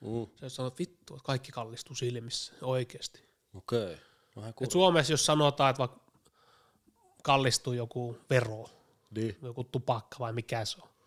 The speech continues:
Speaker 2: kerran vuoteen näin, vittu, siellä voi kallistua tälle.
Speaker 1: Niin.
Speaker 2: <laughs> Esineet oikeesti, tai niinku perus-,
Speaker 1: Tarvikkeet.
Speaker 2: perustarvikkeet, joo, ne on kallistunut ja
Speaker 1: Hitto, ne on kyllä, ne on kyllä surullisen ne mummot siinä vetos.
Speaker 2: Mm.
Speaker 1: Istuu vaan siinä
Speaker 2: Niin.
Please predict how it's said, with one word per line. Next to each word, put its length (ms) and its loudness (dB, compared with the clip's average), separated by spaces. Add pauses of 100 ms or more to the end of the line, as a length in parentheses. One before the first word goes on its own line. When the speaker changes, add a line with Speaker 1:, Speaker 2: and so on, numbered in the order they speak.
(220)
Speaker 2:
kerran 400 6
vuoteen 440 -4
näin, 240 -6
vittu, 260 -2
siellä 180 -2
voi 80 0
kallistua 360 -4 (100)
tälle. 300 2 (760)
Speaker 1:
Niin. 300 10
Speaker 2:
<laughs> 60 12
Esineet 460 10
oikeesti, 440 8
tai 100 0
niinku 180 -2
perus-, 480 6 (520)
Speaker 1:
Tarvikkeet. 520 2
Speaker 2:
perustarvikkeet, 840 4
joo, 160 4
ne 100 2
on 80 2
kallistunut 760 -4
ja 80 -14 (520)
Speaker 1:
Hitto, 280 0
ne 100 0
on 100 -8
kyllä, 200 -6
ne 120 2
on 60 4
kyllä 120 0
surullisen 480 2
ne 80 -2
mummot 420 0
siinä 200 -8
vetos. 520 -6
Speaker 2:
Mm. 440 -10
Speaker 1:
Istuu 440 -2
vaan 200 -2
siinä 240 -4 (560)
Speaker 2:
Niin. 320 -6